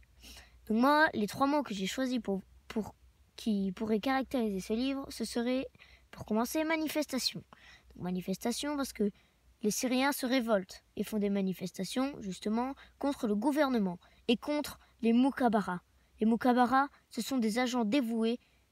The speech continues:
qui sont prêts à terroriser les mauvais citoyens.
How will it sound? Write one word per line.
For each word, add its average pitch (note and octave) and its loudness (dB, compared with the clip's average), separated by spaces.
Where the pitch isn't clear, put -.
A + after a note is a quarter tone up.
qui B3 -2
sont C4+ 0
prêts B3 0
à G3+ 2
terroriser B3 2
les G3+ 0
mauvais B3+ 2
citoyens. G#3 -2